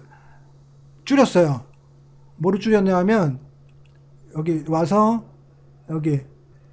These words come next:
폰트에 와서 커스터마이즈로 줄였어요. 커스터마이즈로, 사이즈로, 요걸로.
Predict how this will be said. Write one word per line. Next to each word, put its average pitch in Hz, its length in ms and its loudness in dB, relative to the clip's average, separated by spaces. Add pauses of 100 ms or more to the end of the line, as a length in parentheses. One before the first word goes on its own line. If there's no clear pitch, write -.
(500)
폰트에 254 340 2
와서 208 560 4
커스터마이즈로 226 680 2
줄였어요. 160 460 -2
커스터마이즈로, 160 560 -4
사이즈로, 143 540 -2 (520)
요걸로. 139 400 -4